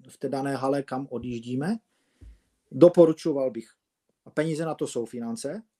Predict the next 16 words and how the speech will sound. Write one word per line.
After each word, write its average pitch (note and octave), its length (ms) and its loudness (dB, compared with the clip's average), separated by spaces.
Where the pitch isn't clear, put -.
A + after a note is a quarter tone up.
aby C3 160 -8
se D#3 120 -2
tam D3+ 160 -6
odjíždělo C3 440 -4
dřív, A2+ 360 -10
to C3 120 -6
znamená, C#3+ 440 -4
aby B2 320 -6
jsme D3 320 -4
měli C#3+ 320 -2
tu F3 120 6
možnost D#3 500 -2
trénovat D3+ 500 2
v - 80 -20
té C#3 140 0
hale, A2+ 340 -6